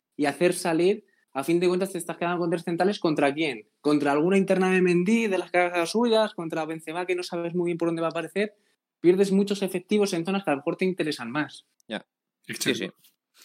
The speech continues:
Speaker 2: Pues veremos, pero insisto, ¿eh? Es que al final con las mismas piezas, con esos tres centrales, con Hermoso pudiendo hacer ese papel de lateral, eh, pongamos que juega Carrasco, eh, es que puede jugar de extremo, evidentemente, de volante si es cuatro cuatro dos,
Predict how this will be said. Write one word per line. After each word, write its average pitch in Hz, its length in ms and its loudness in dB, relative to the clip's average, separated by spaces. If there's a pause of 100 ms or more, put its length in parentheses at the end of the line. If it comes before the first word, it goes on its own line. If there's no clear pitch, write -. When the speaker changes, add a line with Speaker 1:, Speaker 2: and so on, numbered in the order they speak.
(540)
Speaker 2:
Pues 101 160 -2
veremos, 110 460 4
pero 104 160 2
insisto, 101 380 -4
¿eh? 101 120 0
Es 117 100 -6
que 123 80 2
al 120 80 2
final 120 260 2
con 110 120 0
las 101 100 -6
mismas 120 300 -2
piezas, 135 360 0
con 104 140 -2
esos 104 200 -10
tres 110 180 -4
centrales, 113 320 2
con 104 100 0
Hermoso 101 480 -2
pudiendo 107 300 -2
hacer 107 180 -2
ese 104 140 -2
papel 104 260 -4
de 107 100 2
lateral, 107 480 4 (560)
eh, 104 200 -6
pongamos 113 520 0
que 139 120 0
juega 120 340 2
Carrasco, 107 680 0 (260)
eh, 92 680 -6
es - 160 -12
que 98 100 -8
puede 107 240 -2
jugar 104 260 0
de 98 80 -4
extremo, 104 500 -2
evidentemente, 95 760 -6
de 90 120 -2
volante 95 540 -2
si - 140 -8
es 92 120 -10
cuatro 95 340 -6
cuatro 92 320 -6
dos, 120 380 -2